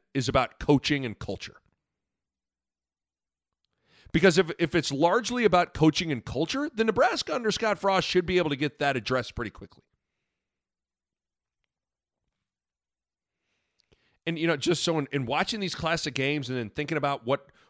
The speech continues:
what hurts Nebraska in games today, the thing that stands out is, you know, the special teams, the field positions,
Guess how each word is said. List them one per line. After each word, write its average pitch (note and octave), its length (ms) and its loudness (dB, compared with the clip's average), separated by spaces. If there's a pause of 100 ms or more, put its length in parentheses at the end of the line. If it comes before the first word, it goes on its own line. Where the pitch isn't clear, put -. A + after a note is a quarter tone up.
what C3 260 0
hurts - 400 0
Nebraska C#3 540 -2
in A#2+ 240 -2
games A#2+ 340 -4
today, A2 460 -4 (720)
the B2 120 -2
thing F3 300 -2
that G#3 160 -4
stands E3 480 -6
out B2+ 320 -6 (540)
is, C3 320 2 (180)
you C#3+ 100 -8
know, A2 60 -6
the G2 140 -10
special D3 360 -4
teams, D3+ 380 -4
the A#2 80 -6
field C#3 260 2
positions, C3+ 800 -4